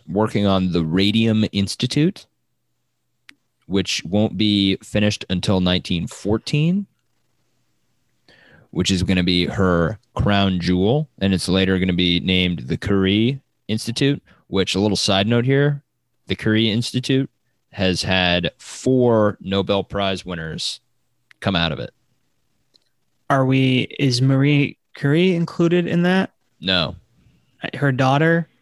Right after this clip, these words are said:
Speaker 2: included in that?
Speaker 1: Maybe. I can't remember.
Speaker 2: 'Cause I know her daughter and son-in-law, they both won a Nobel Prize.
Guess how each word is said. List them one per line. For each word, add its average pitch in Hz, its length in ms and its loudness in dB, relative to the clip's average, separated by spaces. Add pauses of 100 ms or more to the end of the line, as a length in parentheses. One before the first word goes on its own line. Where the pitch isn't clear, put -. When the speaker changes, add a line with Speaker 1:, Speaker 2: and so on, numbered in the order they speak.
(220)
Speaker 2:
included 147 480 -2
in 147 140 2
that? 160 280 0 (540)
Speaker 1:
Maybe. 90 520 0 (380)
I - 80 -6
can't 69 220 -2
remember. 62 320 -4 (360)
Speaker 2:
'Cause 135 140 -4
I 135 40 0
know 147 140 2
her 143 160 2
daughter 143 460 0
and 131 640 0 (180)
son-in-law, 120 800 0 (240)
they 127 160 2
both 135 300 0
won 143 400 2 (680)
a 135 60 0
Nobel 139 400 2
Prize. 147 540 0